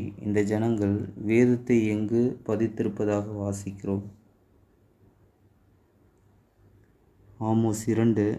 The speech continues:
நாற்பத்தி ஒன்றின்படி கர்த்தருடைய வேதத்தை என்ன செய்ய முடியும்?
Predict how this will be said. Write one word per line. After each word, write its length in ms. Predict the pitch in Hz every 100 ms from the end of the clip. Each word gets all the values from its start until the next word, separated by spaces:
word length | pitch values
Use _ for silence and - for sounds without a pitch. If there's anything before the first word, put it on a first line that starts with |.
| 117
நாற்பத்தி 480 | 107 110 - 104 107
ஒன்றின்படி 600 | 104 101 101 98 101 104 - -
கர்த்தருடைய 520 | - 104 127 131 127
வேதத்தை 600 | 107 110 107 104 - 101 110 - -
என்ன 260 | - 107 113
செய்ய 280 | 110 107 104
முடியும்? 440 | 101 101 101 101